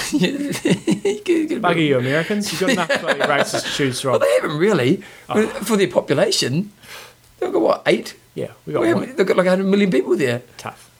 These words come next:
Speaker 1: We, we've got one. We've
Speaker 2: So
Speaker 1: got
Speaker 2: there's, there's more than that
Speaker 1: three million,
Speaker 2: many
Speaker 1: four million.
Speaker 2: people in Europe, so they need some more races in Europe.
Speaker 1: <laughs> Uh, just all around the world, please, okay? Especially in Australia, 'cause I'm not happy right now.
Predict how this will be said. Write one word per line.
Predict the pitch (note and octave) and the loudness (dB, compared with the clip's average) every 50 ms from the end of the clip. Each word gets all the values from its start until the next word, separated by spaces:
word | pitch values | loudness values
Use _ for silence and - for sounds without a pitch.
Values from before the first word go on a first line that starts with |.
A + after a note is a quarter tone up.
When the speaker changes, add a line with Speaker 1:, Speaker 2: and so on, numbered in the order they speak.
| _ | _
Speaker 1:
We, | - G#2 - | -4 -4 -4
we've | - - - - | -2 -4 -4 -4
got | - - - - - - | -4 -6 -6 -8 -2 2
one. | - - G3 G#3 D#4+ E4+ F4+ G4 - | 4 4 4 2 -2 -6 -8 -8 -6
We've | - F#3+ F3 | -4 -4 -4
Speaker 2:
So | - E3 | -2 -2
Speaker 1:
got | E3+ E3 | -2 0
Speaker 2:
there's, | |
there's | D#3 G#3+ E3+ | 0 0 0
more | F3+ | 0
than | |
that | |
Speaker 1:
three | D3+ C#3 | -2 0
million, | D#3 G#3+ G3+ E3+ | 0 0 -2 0
Speaker 2:
many | E3 E3 | 0 0
Speaker 1:
four | G3+ D#3 | 0 0
million. | D#3 D3+ D3+ | 0 0 0
Speaker 2:
people | E3 E3+ D#3+ D#3+ D3 | 0 -2 0 -2 -2
in | C#3 C3+ C#3 | -2 -2 0
Europe, | C#3+ C#3 C3+ C#3+ C#3+ - - | 0 0 0 0 0 -4 -6
so | - D3 C#3 | -6 -4 -2
they | C#3 C3+ | -2 -2
need | C#3+ C#3 C#3 | -4 -6 -8
some | - C#3 | -8 -6
more | B2+ B2 | -6 -4
races | A#2+ A#2+ A#2 A#2+ - - - | -4 -4 -4 -6 -4 -2 0
in | C#3 A#2+ | 0 0
Europe. | A2+ A2+ A2 - - | 0 -2 -4 -6 -8
Speaker 1:
<laughs> | - - D4+ | -6 -4 -2
Uh, | B3 B3 B3+ | -2 -2 -2
just | - - G3 - - - - - - | 0 0 0 0 -2 -6 -16 -8 -4
all | - G#3+ G#3 | -2 0 2
around | F#3 D3+ | 2 0
the | C3 A#2 | 0 0
world, | A2+ A2+ A2 | 0 -2 -2
please, | - A#2 A2 G#2+ G2+ | -2 -2 -4 -2 -2
okay? | B2 A#2 C#3+ D3+ D#3+ E3+ | -2 0 0 2 0 0
Especially | F#3 F#3 - - F#3 - | -2 -2 -2 0 0 2
in | D3+ C#3 | 2 0
Australia, | C3 - - A#2 A2 A2 G#2+ | 0 -2 -2 -2 -2 -2 -4
'cause | - C3 B2+ | -4 -4 -2
I'm | C#3+ | 2
not | E3+ F3+ E3+ | 2 2 2
happy | C3+ - C#3 B2 | 0 -4 -4 -4
right | - A2+ - | -4 -4 -4
now. | - A#2 A#2+ | -2 -2 -4